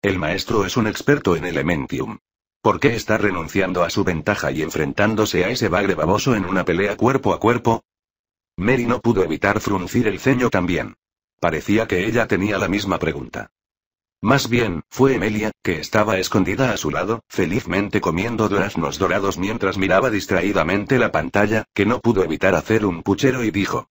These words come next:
"Por supuesto que es para desgastar al oponente". "¿Desgastarla?". Meril no pudo evitar murmurar repetidamente para sí misma. "Si no fuera para agotar las reservas de energía del oponente antes y más rápido,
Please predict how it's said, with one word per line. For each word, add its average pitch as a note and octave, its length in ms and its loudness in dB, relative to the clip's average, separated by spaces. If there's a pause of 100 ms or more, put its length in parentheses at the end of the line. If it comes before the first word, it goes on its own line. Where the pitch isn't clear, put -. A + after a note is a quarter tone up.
(220)
"Por G2+ 160 0
supuesto G2+ 500 -2
que F#2 160 2
es G2 140 -4
para D#2+ 180 0
desgastar F2 520 0
al F#2 100 0
oponente". E2 560 -4 (720)
"¿Desgastarla?". G#2+ 840 0 (500)
Meril G#2 380 2
no G#2+ 140 -4
pudo G2 240 2
evitar G2+ 340 0
murmurar F2+ 560 -2
repetidamente B2 800 0
para E2+ 180 2
sí G2 160 0
misma. C#2 380 -8 (760)
"Si G2+ 180 0
no G2+ 140 0
fuera G#2 300 2
para D#2+ 220 2
agotar D#2 380 0
las G2+ 160 0
reservas A2 540 0
de G2 140 2
energía F#2 440 0
del A2 140 0
oponente G#2+ 540 2
antes G2+ 320 0
y G2 40 0
más F#2 220 2
rápido, A#2 500 0